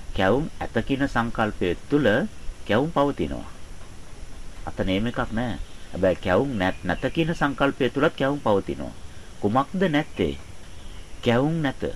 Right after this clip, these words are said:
හැබැයි කුමක්ද නැත්තේ කියලා අහනකොට පැපොල් නෑ,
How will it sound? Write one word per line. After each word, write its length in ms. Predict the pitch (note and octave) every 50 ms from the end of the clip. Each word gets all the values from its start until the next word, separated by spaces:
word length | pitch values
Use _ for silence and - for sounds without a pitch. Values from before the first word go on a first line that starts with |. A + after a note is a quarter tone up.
| - - - - - - - - - - - - - - - - - - - - - - - - - - - - - - - - - - - - - - - - - - -
හැබැයි 280 | - - F2+ A2 A#2 G#2+
කුමක්ද 420 | - - G#2 G2+ B2+ - - - F3
නැත්තේ 440 | D#3 A#2+ A2+ A2+ - - D3+ D3+ C#3+
කියලා 200 | - C#3+ A#2+ A2
අහනකොට 340 | G#2+ G#2+ - - G#2 - D#3+ F#3 A3+ A#3+ - - - - - - -
පැපොල් 400 | - - A2+ A2+ - E3+ F3+ G3 F#3
නෑ, 300 | D3+ B2+ A2 F#2 E2+ C#2+